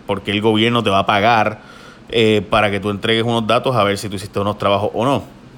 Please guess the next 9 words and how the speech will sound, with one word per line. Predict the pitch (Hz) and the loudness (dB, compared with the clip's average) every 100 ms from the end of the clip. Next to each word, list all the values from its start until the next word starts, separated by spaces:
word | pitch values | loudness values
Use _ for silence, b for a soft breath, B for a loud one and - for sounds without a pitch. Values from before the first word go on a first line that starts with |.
| - - - - - - - - - | -20 -20 -20 -20 -20 -20 -20 -16 -8
Debería | 95 90 95 | -4 -2 -2
estar | 95 107 | 0 0
eso | 107 110 | 2 2
ya, | 101 104 92 B B B - | 4 4 2 B B B -4
¿verdad? | 98 127 | 0 2
Todos | 104 101 | 2 0
los | 104 | 2
datos | 104 104 113 | 2 2 0
hechos. | - 90 | -2 -8